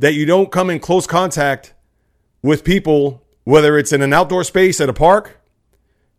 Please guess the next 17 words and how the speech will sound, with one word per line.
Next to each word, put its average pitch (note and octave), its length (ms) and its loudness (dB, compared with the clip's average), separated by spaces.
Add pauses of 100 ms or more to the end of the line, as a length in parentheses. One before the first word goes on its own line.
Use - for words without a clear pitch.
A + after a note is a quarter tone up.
(480)
or C#3+ 320 4
certainly E3 580 2
in D3 80 -2
an C#3+ 140 2
indoor F3 300 2
space, D3+ 400 -2
whether C#3 260 2
it's C3+ 140 0
a B2+ 100 2
bar, E3 460 4
restaurant, F3 720 -2
I C3+ 40 -4
don't D#3 120 -2
even C#3+ 100 -4
think C3+ 140 -6
the B2+ 60 -4
malls, D3 680 0